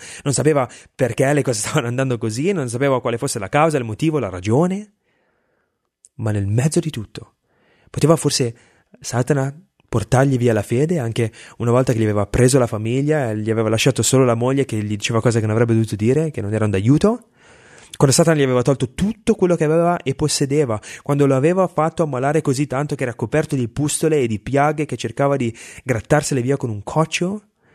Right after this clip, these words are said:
<laughs> Probabilmente quello sarebbe stato un tale estremo che ti avrebbe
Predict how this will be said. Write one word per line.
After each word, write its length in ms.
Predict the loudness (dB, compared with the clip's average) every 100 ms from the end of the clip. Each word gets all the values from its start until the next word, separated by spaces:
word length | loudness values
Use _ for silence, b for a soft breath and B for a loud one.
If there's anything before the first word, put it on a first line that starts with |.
| B B B B
<laughs> 0 |
Probabilmente 760 | -2 -2 -2 -6 2 4 4
quello 200 | 2 2
sarebbe 380 | 2 2 2 -2 B B
stato 240 | -4 0
un 140 | 0 2
tale 240 | 2 2
estremo 640 | 0 0 2 2 2 -2
che 120 | -4 -6
ti 140 | -4
avrebbe 320 | -2 -2 -4